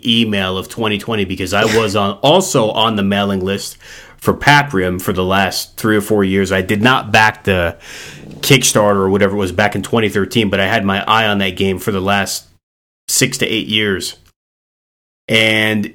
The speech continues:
if you thought that Mega Engine email was crazy, that was not the craziest email of twenty twenty. It was the fact that I got an email that Paprium was gonna ship.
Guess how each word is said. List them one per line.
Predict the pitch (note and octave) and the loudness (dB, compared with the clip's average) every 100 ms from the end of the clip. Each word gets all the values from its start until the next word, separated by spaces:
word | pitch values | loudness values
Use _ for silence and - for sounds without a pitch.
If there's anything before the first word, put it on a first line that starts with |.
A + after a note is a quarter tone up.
| - | -2
if | B2 A#2+ | 0 2
you | B2+ | 2
thought | B2+ D#3 D3+ | 4 4 4
that | C#3 A#2 | 0 0
Mega | A2+ B2+ C#3+ C#3 | 2 2 4 2
Engine | A#2+ B2 G#2+ G#2+ G2+ G2 C3+ | 4 2 2 0 0 -2 0
email | B2+ A#2 A2+ G#2+ G2 | 2 4 2 2 0
was | G2+ F#2+ E2+ - | 0 -2 -4 -8
crazy, | - - A2+ G#2+ F#2+ F#2+ F2+ - _ _ _ _ - _ | -6 2 2 2 0 -2 -4 -8 _ _ _ _ -20 _
that | A2+ D3+ | 4 4
was | C#3 - | 2 2
not | B2+ B2 | 2 2
the | |
craziest | - B2 A#2+ G2+ G2+ - | -2 2 2 2 -2 0
email | A#2+ G#2+ G2+ F#2+ | 0 2 0 -2
of | |
twenty | - A2 F#2+ | -2 -2 -2
twenty. | - A2 G2 F#2+ | -2 -2 -2 -2
It | G2+ | -4
was | A2+ | -2
the | G2+ | -4
fact | - - B2 B2+ A#2 | -2 0 2 0 0
that | G#2 | 0
I | G#2 | 2
got | G#2+ | 0
an | G2+ | 0
email | G#2+ G#2+ | 0 0
that | G2+ G2 - | 0 -2 -2
Paprium | B2 C3 B2+ G#2+ | 0 0 0 -2
was | F#2 F2+ | -2 -2
gonna | F#2 E2+ | -4 -4
ship. | - G2 - | -4 -4 -4